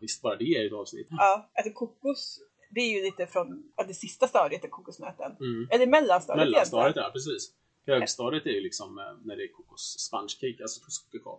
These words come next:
Speaker 1: kokossockerkakan.
Speaker 2: Ja, men precis, precis.
Speaker 1: Men vi tar det i någon annan episod.
Speaker 2: Ja, ja, ja, ja, det blir för mycket.
Speaker 1: Ja, det var ganska dålig snorkling i alla öar vi såg. Det var väldigt grumligt i vattnet av, av en eller annan anledning, vilket var lite synd. Men vi såg, eh,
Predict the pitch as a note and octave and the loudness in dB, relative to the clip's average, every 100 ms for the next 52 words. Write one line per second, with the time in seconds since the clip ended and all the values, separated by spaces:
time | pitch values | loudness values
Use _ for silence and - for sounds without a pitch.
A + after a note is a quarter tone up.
0 | _ - - - - F3+ - - - D#3 | _ -8 -6 -12 -12 -16 -16 -18 -18 -20
1 | _ A3 G#3 G3+ G#3+ A#3+ F#3+ D#3+ - G#3 | _ 4 4 -2 -6 -8 -10 -10 -14 -10
2 | A3 - - _ _ _ _ C3+ C#3+ - | -10 -10 -20 _ _ _ _ -4 -2 0
3 | B2 A2 G#2+ G#2+ G2+ G#2 - - - - | -2 0 -4 -6 -8 -10 -8 -8 -8 -8
4 | - - G#3+ G#3 F#3+ G#3+ F#3+ - - F#3 | -4 -4 2 2 2 0 -2 -6 -10 -10
5 | - G3+ - F#2+ - D3+ E3+ E3 G3+ F#3+ | -10 -20 -16 -16 -4 -2 0 2 0 0
6 | A#3 - D3 A3 D3 A#2+ - F#3+ B3 - | -2 -6 -8 -6 -4 0 -2 -2 -10 -12
7 | _ - G#3+ B3 E3+ C3 A2 G#2+ G2+ G#2 | _ -4 -4 -2 -2 2 0 0 -6 -8
8 | A#2+ C#3 D#3 F#3 C3 C3 E3+ B2+ A2 C3 | -8 -10 -8 -8 -8 -8 -8 -8 -12 -18
9 | - _ E3 D#3+ C#3+ _ C3+ C3 B2+ A2 | -20 _ -14 -12 -12 _ -16 -12 -12 -10
10 | G#2+ G#2 A2 G#2+ G2+ G#2+ G#2+ A2+ - - | -10 -12 -14 -12 -12 -12 -18 -14 -14 -12
11 | - - G2 _ A2+ A#2 C3+ F3 F3+ F3+ | -10 -10 -14 _ -10 -6 -4 -2 -2 -2
12 | E3+ E3 | -2 -4